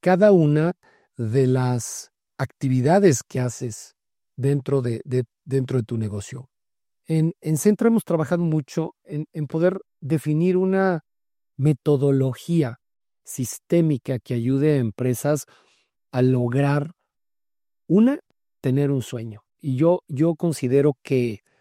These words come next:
que el sueño es esa visión de negocio, pero no podemos dejar de lado el propósito personal.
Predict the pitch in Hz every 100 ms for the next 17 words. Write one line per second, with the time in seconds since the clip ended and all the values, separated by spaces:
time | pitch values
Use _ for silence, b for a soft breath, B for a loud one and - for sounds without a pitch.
0 | _ _ - 135 127 - 180 175 151 151
1 | 135 143 120 135 135 123 107 107 147 147
2 | b b b _ 127 135 160 - 185 160
3 | 165 156 127 - 139 135 131 131 131 131
4 | 165 - _ _ _ _ 135 131 135 123
5 | 139 123 151 135 - 131 104 - 107 -